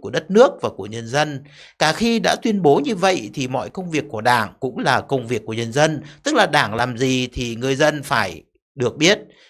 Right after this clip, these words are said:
Vậy việc lấy phiếu tín nhiệm với quan chức và quan chức cấp cao của đảng là một việc cực kỳ quan trọng, bởi vì nó liên quan tới vận mệnh của quốc gia, dân tộc, và ai nắm quyền lãnh đạo đất nước thì người đó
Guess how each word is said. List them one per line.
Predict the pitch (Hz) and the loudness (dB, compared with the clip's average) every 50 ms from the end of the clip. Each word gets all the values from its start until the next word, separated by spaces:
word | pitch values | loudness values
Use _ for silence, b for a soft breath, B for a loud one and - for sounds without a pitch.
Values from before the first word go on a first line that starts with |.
| b b | b b
Vậy | 175 202 196 180 | 2 2 2 2
việc | 165 175 170 165 165 | 2 2 2 2 2
lấy | 165 190 | 0 0
phiếu | 202 208 185 - | 2 2 0 0
tín | - 311 330 339 | 0 -2 -2 0
nhiệm | 285 208 - 143 135 120 117 | 0 2 0 0 -2 -8 -6
với | 127 147 131 120 143 - - - | -2 2 2 2 2 0 -4 0
quan | - 180 165 156 156 | 0 0 0 0 -2
chức | - 269 269 - - | -4 -4 -6 -8 -8
và | - - 127 120 120 120 | -4 0 2 4 4 2
quan | 180 - 151 151 151 | 2 0 0 0 -2
chức | - 226 - | -6 -6 -4
cấp | - 233 226 - | -6 -6 -6 -6
cao | - 165 156 147 | -4 -2 0 0
của | 131 - 120 | 0 -2 0
đảng | 117 120 120 117 95 95 | 2 4 4 4 2 0
là | 98 107 107 | -2 -2 -2
một | 107 110 107 107 | -2 -2 -6 -6
việc | - 123 110 - _ - | -6 -8 -8 -8 _ -6
cực | - - - - | -6 -6 -6 -4
kỳ | - 143 123 | -4 -4 -4
quan | 117 - 147 139 131 | -2 -2 -4 -4 -2
trọng, | - 175 165 156 143 - B B B B B B | -2 0 0 0 -2 -6 B B B B B B
bởi | B 156 165 | B 2 2
vì | 151 151 170 165 160 160 | 4 4 2 2 2 2
nó | 151 156 143 131 135 185 | 2 2 2 2 2 2
liên | 220 220 214 196 185 180 | 2 2 2 0 0 -2
quan | - 175 170 160 156 156 | -2 0 0 0 0 0
tới | 156 151 123 120 151 | 0 0 0 0 0
vận | 160 147 - - 139 143 | -2 -4 -6 -4 -2 -2
mệnh | 151 147 - - 117 - | -2 -2 -2 -6 -10 -6
của | 120 110 101 104 | -4 -4 -4 -2
quốc | - - 226 220 | -2 -4 -4 -2
gia, | - 165 143 143 | 0 0 2 2
dân | 131 143 131 127 | 2 0 0 2
tộc, | - 143 139 127 - B B B B B B | 4 4 4 4 2 B B B B B B
và | 165 175 180 | 4 4 4
ai | 165 190 202 | 4 2 0
nắm | 185 180 247 233 - | 0 -2 -4 -4 -2
quyền | - 170 127 | 0 0 0
lãnh | 107 110 107 - | -2 -4 -6 -2
đạo | 196 180 - - | -2 -2 -2 -2
đất | 185 196 - - | -4 -4 -4 -2
nước | 214 254 294 - - - | 0 2 0 0 -2 -4
thì | - 135 127 | -4 -4 -2
người | 117 117 120 117 110 | -2 -2 -2 0 2
đó | 113 110 104 107 120 | 4 4 4 2 0